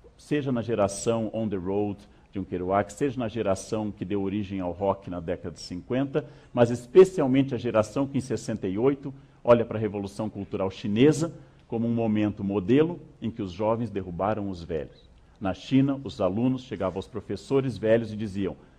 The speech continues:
"Fora daqui, vocês vão cavar esgoto na periferia de Beijing, agora quem manda somos nós." Eles podiam, essa guarda vermelha, podia fazer absolutamente tudo o que queria.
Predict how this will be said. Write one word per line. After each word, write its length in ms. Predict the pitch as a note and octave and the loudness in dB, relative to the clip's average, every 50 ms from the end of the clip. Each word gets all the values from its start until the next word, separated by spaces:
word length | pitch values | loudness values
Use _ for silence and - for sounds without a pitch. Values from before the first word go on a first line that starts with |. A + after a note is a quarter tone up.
| - - - - - | -20 -20 -20 -20 -10
"Fora 280 | - A#2 G#2+ G#2 G#2 G2+ | 0 2 4 4 4 4
daqui, 460 | F2+ G2 F#2 - - B2+ C3+ D#3+ - | 2 0 -2 -2 -2 -2 -2 -2 -2
vocês 200 | - - G#2+ F#2+ | -6 -10 -8 -6
vão 100 | G2 G#2+ | -6 -6
cavar 340 | G2+ - A2 G2+ F2+ G#2 G#2 | -2 0 0 2 4 4 2
esgoto 460 | G#2 F2+ F#2+ F2 A2 B2 A#2 - - | 2 0 -2 0 2 2 2 0 -2
na 80 | F#2+ F2 | -8 -10
periferia 500 | D#2+ G2 F2+ F2+ F2 - F#2 F2+ F#2 F2+ | -8 -10 -10 -10 -8 -8 -6 -4 -4 -4
de 120 | D#2+ F#2 | -4 -6
Beijing, 480 | D#2+ F2+ F2 F2 F2 G#2 A#2+ C#3 D#3 C#3+ - - - - - | -6 -6 -6 -6 -6 -4 -4 -2 -4 -4 -8 -16 -20 -16 -10
agora 300 | G2 F#2 - G2 G2+ G2+ | -8 -6 -4 -4 -4 -4
quem 180 | - - A2 G2+ | -4 -4 -4 -4
manda 320 | F#2+ F#2 F2+ F#2 F#2 F2+ | -4 -4 -4 -6 -6 -8
somos 380 | - - - F2+ F#2 F2+ E2+ F2 | -10 -10 -12 -14 -12 -14 -14 -12
nós." 360 | D#2 C2 A#1 - - - - - - _ - - - - - - - - | -12 -12 -14 -16 -20 -20 -20 -20 -20 _ -20 -20 -20 -20 -20 -20 -12 -4
Eles 240 | G2+ F#2+ F2+ - - | -4 -4 -4 -4 -4
podiam, 500 | - A2 G2+ F2 G2 A2+ B2+ C#3 C#3 G#2 | -4 -4 -4 -2 0 0 2 2 2 0
essa 240 | F2+ - - G2+ | 0 -2 -2 -4
guarda 400 | F2+ E2+ G2 G#2 G#2 G2+ F2+ F#2+ | -4 2 4 6 6 6 4 0
vermelha, 580 | E2+ F2 F#2 E2+ F2 F2+ G#2 A#2 B2+ C3 D3 C3 - - - - | -2 -2 -4 -4 -4 -2 0 0 0 0 0 -4 -8 -12 -14 -10
podia 260 | A#2 G#2+ F#2+ A2+ A2+ | -8 -6 -2 -2 -2
fazer 320 | A2 - G#2 F#2+ G#2 A2+ A#2 | -2 -2 -4 -4 -2 -2 -2
absolutamente 880 | A#2+ A#2 - - - A2+ A#2 C3+ C3+ C3+ A#2 G#2 G#2 G#2+ G#2+ - - | -4 -4 -6 -10 -10 -6 -6 -6 -6 -6 -6 -6 -6 -6 -6 -8 -12
tudo 200 | - G#2+ G2+ F#2 | -12 -8 -8 -8
o 40 | F#2 | -8
que 120 | - G2 | -8 -10
queria. 400 | F2 - G2 E2 E2 D#2+ D2 C2+ | -10 -8 -8 -8 -6 -8 -8 -10